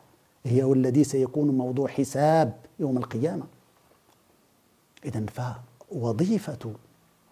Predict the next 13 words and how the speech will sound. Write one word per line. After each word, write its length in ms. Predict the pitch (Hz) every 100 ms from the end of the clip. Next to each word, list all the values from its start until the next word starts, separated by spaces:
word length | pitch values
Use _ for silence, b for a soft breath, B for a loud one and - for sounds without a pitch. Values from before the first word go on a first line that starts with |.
| _ _ - _
التنسيق 920 | - - 147 127 - 247 143 156 - - _ _ -
في 100 | 117
نظرية 440 | 110 127 143 113 120
المنهاج 340 | 110 104 101
النبوي 260 | 113 110 127 b b _
تقدم 580 | - - 117 101 131 131
لنا 180 | 131 123
هذا 200 | 131 131
الحل، 300 | 120 117 92 - _ _ _ _ _ B B B -
وتعالج 1000 | 131 135 143 - 151 131 123 143 147 143 131
لنا 320 | 147 147 143
هذه 360 | 131 139 139
المعضلة 560 | 135 143 123 123 160